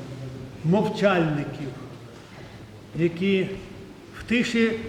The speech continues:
серця свого творили, як називають,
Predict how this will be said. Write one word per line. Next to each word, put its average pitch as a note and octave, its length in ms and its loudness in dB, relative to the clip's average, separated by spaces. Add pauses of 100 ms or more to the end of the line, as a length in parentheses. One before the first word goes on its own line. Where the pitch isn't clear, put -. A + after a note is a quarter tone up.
серця F3+ 460 2
свого E3+ 640 4 (560)
творили, F3+ 560 8 (560)
як E3 220 0
називають, D#3+ 560 4